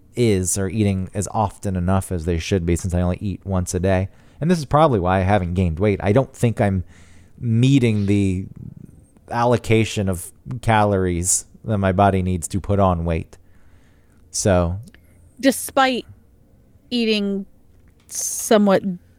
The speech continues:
Speaker 2: junky foods.
Speaker 1: Well, yeah, during the day, I think that the sugar is also extra appealing because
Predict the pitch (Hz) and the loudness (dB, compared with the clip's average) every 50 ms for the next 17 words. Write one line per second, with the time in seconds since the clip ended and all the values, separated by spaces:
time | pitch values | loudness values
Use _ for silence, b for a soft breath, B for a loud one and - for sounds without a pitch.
0 | _ - - 208 202 190 - - 185 180 - - 185 180 180 - 135 131 131 117 | _ -2 0 2 2 2 0 -2 -2 -2 -2 0 0 0 2 2 4 2 4 4
1 | 135 120 98 95 107 139 135 131 120 117 110 95 101 131 131 120 110 104 98 95 | 2 2 2 2 2 2 4 4 2 2 2 4 6 6 6 6 6 6 4 4
2 | 95 90 - - 113 104 92 - - 107 107 - 104 95 - - 196 170 120 123 | 2 2 0 0 0 0 -2 -2 -2 -4 0 0 0 0 2 4 4 4 4 4
3 | 110 98 131 139 131 101 110 117 - 160 170 - - - 107 98 90 82 - 95 | 4 6 4 4 4 2 2 2 2 2 0 0 -2 -4 -2 -2 -2 -2 -2 -2
4 | 92 90 90 92 92 90 90 98 - - 107 101 95 95 92 85 - - | -2 0 0 0 0 0 -2 -2 0 0 2 4 4 4 2 0 -4 -6